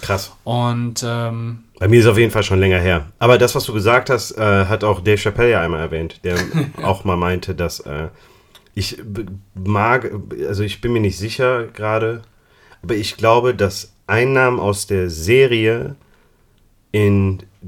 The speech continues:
Speaker 1: die Ausstattung, die Soundausstattung für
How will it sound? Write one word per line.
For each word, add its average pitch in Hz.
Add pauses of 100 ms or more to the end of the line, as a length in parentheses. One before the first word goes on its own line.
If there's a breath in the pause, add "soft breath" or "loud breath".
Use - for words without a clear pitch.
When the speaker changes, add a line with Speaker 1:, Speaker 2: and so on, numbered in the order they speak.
(160)
Speaker 1:
die 87 (220)
Ausstattung, 120 (180)
die 92
Soundausstattung 113 (100)
für 98